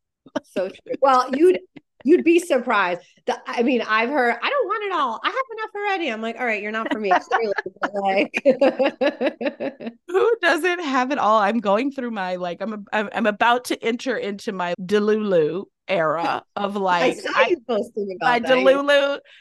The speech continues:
Speaker 2: just as delusional as I can be. That's how I wanna, I wanna be, like, go back to being a little girl who just thinks everything and anything is possible. And, like, I wanna grow up and be a mermaid. I'm gonna <laughs> be a mermaid. That's what my daughter wanted to grow up and be when she was little.
Speaker 1: I,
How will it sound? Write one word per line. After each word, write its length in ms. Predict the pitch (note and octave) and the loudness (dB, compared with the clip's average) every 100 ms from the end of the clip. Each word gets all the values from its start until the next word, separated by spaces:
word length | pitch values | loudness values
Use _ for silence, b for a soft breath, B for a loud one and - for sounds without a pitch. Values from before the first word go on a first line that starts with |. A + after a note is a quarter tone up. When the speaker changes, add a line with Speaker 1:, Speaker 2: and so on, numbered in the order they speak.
| _ | _
Speaker 2:
just 200 | A3 A3+ - | -14 -14 -8
as 200 | A3 G#3+ | -8 -4
delusional 600 | G#3+ A#3 B3+ D4 D#4+ B4+ | -2 0 0 0 0 0
as 160 | D#4+ C#4 | 0 0
I 120 | A#3 | -2
can 200 | C#4 A3 | -2 -6
be. 240 | G3 F3+ | -4 -4
That's 260 | F3 F#3 F#3+ | -4 -6 -4
how 200 | B3+ G3+ | -2 0
I 120 | F3+ | 0
wanna, 340 | F3+ E3+ F3 | -2 -6 -4
I 160 | E3+ F#3+ | -2 -2
wanna 220 | G#3 G#3+ | -2 -4
be, 240 | G#3+ G3+ G3+ | -6 -10 -6
like, 320 | G3+ F#3+ F#3+ b b b _ _ _ - G3+ | -2 -2 -4 b b b _ _ _ -16 -10
go 160 | F3+ G3+ | -4 0
back 300 | G#3 G3 - | 0 0 -4
to 140 | - | -8
being 360 | G3 F#3+ F#3+ F#3 | -4 -2 -2 -2
a 100 | F3+ | -2
little 300 | F#3 F#3 F#3+ | -2 -2 -2
girl 600 | F#3 E3+ E3 D#3 F3 F3+ | -2 0 0 -2 -6 -10
who 260 | F#3+ F#3 F3 | -10 -8 -8
just 240 | E3 - | -10 -10
thinks 360 | F#3+ F3+ - - | -8 -8 -12 -4
everything 540 | F3+ F#3 F#3 G3 F3 E3+ | 0 0 0 -4 -6 -6
and 100 | D#3+ | -6
anything 440 | E3+ E3+ E3+ E3 | -4 -4 -4 -4
is 260 | E3+ D#3+ - | -6 -8 -16
possible. 640 | - E3+ E3 D3+ D#3 C#3+ C3+ | -8 -8 -8 -10 -8 -8 -6
And, 200 | B2+ D#3+ | -8 -8
like, 220 | E3 D#3 | -12 -12
I 100 | - | -10
wanna 220 | D#3+ D#3+ | -10 -10
grow 160 | E3 E3+ | -6 -6
up 100 | E3 | -6
and 120 | E3 | -8
be 100 | E3 | -6
a 60 | D#3+ | -6
mermaid. 500 | D3 B2+ F2+ F2 - | -6 -6 -6 -8 -4
I'm 280 | E3 E3+ E3 G3 | -4 -4 -6 -8
gonna 200 | F#3 G3 | -8 -6
<laughs> 40 | |
be 120 | - G#3+ | -6 -8
a 180 | - | -12
mermaid. 340 | F3 G3 - F3+ | -14 -12 -12 -14
That's 160 | - - | -14 -6
what 80 | B3+ | -4
my 100 | F3 | -2
daughter 260 | E3 D3+ | -4 -4
wanted 240 | D3 D3+ - | -6 -6 -10
to 60 | |
grow 140 | - - | -10 -10
up 160 | - | -10
and 120 | D#3 | -10
be 220 | D3+ C2+ C#2+ | -10 -10 -8
when 180 | F3+ | -6
she 140 | F#3 F#3 | -6 -6
was 180 | F3+ - | -8 -10
little. 180 | - | -6
Speaker 1:
I, 120 | F3+ | -4